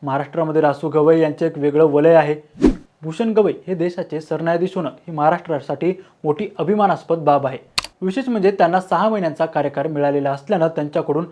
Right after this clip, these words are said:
अधिकाधिक उत्तम निर्णयाची अपेक्षा केली जाते.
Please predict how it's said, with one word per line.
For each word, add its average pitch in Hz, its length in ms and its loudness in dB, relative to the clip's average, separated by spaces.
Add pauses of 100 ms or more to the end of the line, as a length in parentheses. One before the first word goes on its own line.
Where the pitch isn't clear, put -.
(320)
अधिकाधिक 214 580 2
उत्तम 226 360 0
निर्णयाची 190 420 0
अपेक्षा 151 380 0
केली 170 300 0
जाते. 131 360 -6